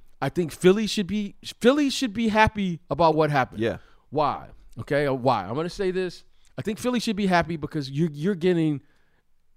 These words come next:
Speaker 1: a, a, a bona fide player. I mean, James Harden is, I mean, he's twenty-five plus. I think he will get back to twenty-five plus. Doc Rivers is an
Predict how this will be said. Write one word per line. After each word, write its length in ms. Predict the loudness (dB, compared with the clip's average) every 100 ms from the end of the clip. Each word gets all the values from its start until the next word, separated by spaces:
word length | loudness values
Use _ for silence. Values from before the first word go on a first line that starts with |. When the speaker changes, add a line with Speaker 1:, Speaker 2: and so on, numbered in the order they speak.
| _ -10
Speaker 1:
a, 320 | -10 -8 -8 -6
a, 80 | -8 -8
a 60 |
bona 240 | -2 -2 0
fide 320 | 0 -2 -6
player. 340 | -10 -12 -14 -20 -12
I 60 | -6
mean, 320 | -4 -4 -4
James 280 | 0 0 0
Harden 500 | 0 0 -2 -6 -8
is, 320 | -12 -16 -14
I 60 | -12
mean, 140 | -10
he's 220 | -8 -8 -8
twenty-five 540 | -6 -4 -2 -4 -4
plus. 400 | -10 -18 -18 -20 _ _ _ _ -12
I 60 | -6
think 160 | -6 -4
he 100 | -2
will 120 | -2
get 200 | -2 -2
back 180 | -2 -4
to 80 |
twenty-five 440 | -6 -6 -4 -4 -4
plus. 340 | -4 -6 -6 -18 _ _ _ _ _ _ _ _ _ _ _ _ _ _ _ _
Doc 200 | 2 4
Rivers 320 | 2 0 -2 -4
is 120 |
an 60 | -4